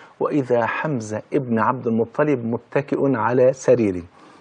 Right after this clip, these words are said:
والحديث الثاني رواه البخاري، كان ابن عمر، عبد الله بن عمر، كان إذا حي عبد الله ابن جعفر، يعني ابن جعفر بن أبي طالب، قال: "السلام عليك يا ابن ذي الجناحين".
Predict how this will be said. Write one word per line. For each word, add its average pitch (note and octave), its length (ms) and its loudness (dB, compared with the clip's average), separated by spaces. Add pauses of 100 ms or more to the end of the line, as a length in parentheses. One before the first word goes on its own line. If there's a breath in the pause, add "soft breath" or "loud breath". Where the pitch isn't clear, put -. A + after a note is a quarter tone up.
(140 loud breath)
والحديث D#3+ 460 2
الثاني D3+ 400 4
رواه G#2 200 0
البخاري، C#3 460 4
كان D#3 300 2
ابن D3+ 180 0
عمر، D3+ 300 0
عبد - 200 -6
الله C3+ 120 4
بن C3+ 120 0
عمر، C#3+ 300 4 (360 loud breath)
كان G3 240 2
إذا C#3 360 0
حي A2+ 380 -2
عبد A#2 340 -4
الله A2+ 480 0
ابن A#2+ 240 0
جعفر، C3+ 500 0 (300 loud breath)
يعني G#2+ 340 -4
ابن B2 180 -4
جعفر A2+ 380 2
بن A2+ 120 -4
أبي A2+ 140 -8
طالب، F3+ 320 2 (480 soft breath)
قال: F#3 360 4 (280 soft breath)
"السلام D3 640 -4
عليك C#3 420 -2
يا B2+ 160 2
ابن B2+ 280 -2
ذي A2 200 -2
الجناحين". A2+ 800 0